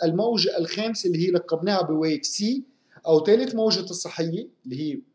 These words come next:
بيج ويف A، بيج ويف B، بيج ويف C، وصولاً إلى مستويات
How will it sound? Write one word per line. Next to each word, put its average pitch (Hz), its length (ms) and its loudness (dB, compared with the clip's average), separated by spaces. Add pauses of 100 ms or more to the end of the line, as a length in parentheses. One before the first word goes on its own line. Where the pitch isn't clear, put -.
(340)
بيج 165 340 2
ويف 196 280 6
A، 220 380 2 (240)
بيج 147 300 0
ويف 196 220 4
B، 196 360 -4 (280)
بيج 180 220 2
ويف 214 360 4
C، - 0 - (440)
وصولاً 214 420 2
إلى 202 140 -2
مستويات 202 360 0